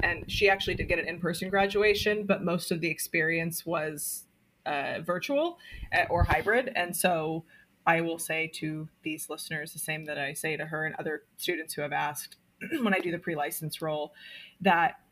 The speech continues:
what feels normal in one setting may not feel normal in the other setting. That doesn't mean it's wrong or it's bad. So you might be more comfortable being yourself when there's a screen, when there's, just like we see online with Instagram comments,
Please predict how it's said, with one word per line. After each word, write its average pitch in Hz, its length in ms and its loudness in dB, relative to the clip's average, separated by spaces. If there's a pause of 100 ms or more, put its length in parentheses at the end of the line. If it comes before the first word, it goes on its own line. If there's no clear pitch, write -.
(220)
what 190 300 4
feels 180 520 2
normal 175 680 0 (220)
in 170 200 -2
one 160 260 0
setting 202 500 6
may 170 240 0
not 160 340 0
feel 165 180 -2
normal 160 380 -2
in 160 120 -2
the - 140 -6
other 165 220 2
setting. 202 340 6
That 190 160 4
doesn't 170 280 -2
mean 170 180 -2
it's - 220 -10
wrong 156 320 -2
or 156 120 -4
it's - 220 -8
bad. 143 480 0 (160)
So 165 480 2 (260)
you 202 120 6
might 175 200 2
be 175 100 0
more 165 180 -2
comfortable 170 920 0
being 180 240 0
yourself 185 640 6
when 185 240 4
there's 165 220 2
a 165 60 -2
screen, 196 440 4
when 160 140 -2
there's, 160 300 -2 (160)
just - 180 -6
like 165 140 -2
we 196 80 4
see 214 180 4
online 208 320 6
with 196 140 6
Instagram 175 440 0
comments, 165 520 -2